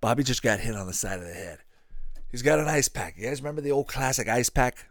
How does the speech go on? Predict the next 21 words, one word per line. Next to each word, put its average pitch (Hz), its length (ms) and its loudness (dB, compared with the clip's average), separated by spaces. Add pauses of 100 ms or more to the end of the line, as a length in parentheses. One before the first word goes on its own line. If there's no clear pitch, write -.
Who - 80 -20
could - 120 -16
forget? - 380 -14 (720)
It's - 120 -18
a - 20 -6
savior. 196 640 4 (1120)
Isn't 196 180 -2
it 320 80 2
just - 180 0
fun, 151 240 4
like, 110 200 -2 (240)
just - 180 -10
pretending 139 540 0
you 135 120 -2
got 131 280 4
hurt? 123 260 2 (800)
Grabbing 120 320 6
yourself 127 380 2
an 123 80 -2
ice 123 180 -2
pack 123 300 0